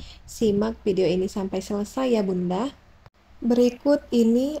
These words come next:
adalah fakta mengenai berbagai buah yang diyakini berbahaya dan dilarang untuk ibu hamil. Yang pertama, buah durian.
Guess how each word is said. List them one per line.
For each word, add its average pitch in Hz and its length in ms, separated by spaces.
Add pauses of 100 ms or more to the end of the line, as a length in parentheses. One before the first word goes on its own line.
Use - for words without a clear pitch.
adalah 214 560
fakta 262 720
mengenai 220 800
berbagai 214 720
buah 220 560
yang 196 320
diyakini 202 800
berbahaya 254 880
dan 196 320
dilarang 190 720
untuk 196 480
ibu 185 320
hamil. 208 560 (640)
Yang 240 320
pertama, 247 720
buah 220 400
durian. 196 560